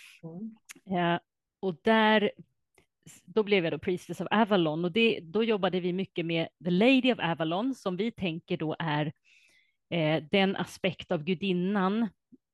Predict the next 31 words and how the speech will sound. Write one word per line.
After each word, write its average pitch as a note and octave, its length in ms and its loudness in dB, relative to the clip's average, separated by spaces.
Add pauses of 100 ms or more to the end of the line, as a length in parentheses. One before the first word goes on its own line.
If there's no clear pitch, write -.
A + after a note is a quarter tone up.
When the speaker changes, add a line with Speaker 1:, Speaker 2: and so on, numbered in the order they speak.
(120)
Speaker 2:
eh, D#3+ 360 -4 (120)
som, D#3+ 600 -6 (520)
som F3+ 220 -4
är, F3 280 -2
så, - 220 -10 (280)
vars - 240 -2
energier G#3 840 0
är E3+ 60 0
väldigt D#3 280 -4
starka A3 500 0
på G#3+ 100 -2
den D3 180 -2
platsen. - 760 -8 (1040)
Eh, D#3+ 300 -2 (320)
och G3+ 160 0
då G#3 100 -2
tänker G#3 400 0
man F#3 140 -2
kanske F#3+ 280 -2
så - 100 -6
här, F3 80 2
vad G3 120 2
är, F#3+ 180 2
vad G3 140 -2
är F#3+ 40 2
gudinnan G#3 840 0
då? - 100 -6
Hur F#3 100 -8
tänker F#3+ 380 -6
vi G3 120 -2
om G3 160 -4